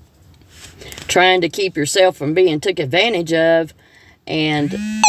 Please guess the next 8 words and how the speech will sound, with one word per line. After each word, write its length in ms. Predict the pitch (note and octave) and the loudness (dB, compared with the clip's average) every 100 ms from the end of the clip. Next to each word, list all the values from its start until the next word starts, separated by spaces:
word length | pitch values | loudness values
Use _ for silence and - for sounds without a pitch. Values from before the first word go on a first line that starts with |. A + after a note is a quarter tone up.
| C#4+ A3 G#3+ A3 G3+ B2 - - - - D3+ | 2 -2 -6 -8 -8 -12 -16 -20 -20 -18 -6
you 100 | F3+ | 0
know, 320 | E3 C#3+ C3 G#3+ G#3+ G#3+ G#3+ G3 A#2 F2+ _ _ _ _ _ - - - - - - - - - - - - - - - - - - - - - - - - - C3 | 2 2 0 -6 -8 -8 -8 -10 -12 -18 _ _ _ _ _ -20 -20 -20 -20 -20 -20 -20 -20 -20 -20 -16 -18 -18 -20 -18 -18 -8 -8 -8 -10 -10 -8 -8 -6 -6 -4
trying 300 | - F#3 G3 | 2 2 4
to 60 | E3+ | 2
avoid 400 | D3+ D3 F3+ F#3+ | 2 2 4 4
a 140 | D3 B2+ | 2 -2
loss 640 | C3+ E3+ F#3+ A#2 A2 - | -2 0 0 -4 -8 -8
here. 400 | A#2+ C2+ G1+ - | -6 -6 -8 -14